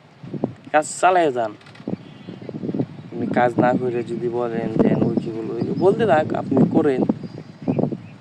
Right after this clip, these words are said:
একদিন বলতে বলতেই শুনতে শুনতে অভ্যাস হয়ে যাবো, তখন আর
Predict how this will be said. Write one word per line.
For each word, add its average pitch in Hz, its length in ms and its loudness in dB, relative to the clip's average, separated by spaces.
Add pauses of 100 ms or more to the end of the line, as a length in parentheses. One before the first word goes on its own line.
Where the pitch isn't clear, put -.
(140)
একদিন 117 380 -6
বলতে 127 280 4
বলতেই 117 500 2 (680)
শুনতে 123 260 0
শুনতে 113 220 -2
অভ্যাস 123 300 -2
হয়ে 123 100 2
যাবো, 131 220 -2
তখন 117 220 -2
আর 110 100 0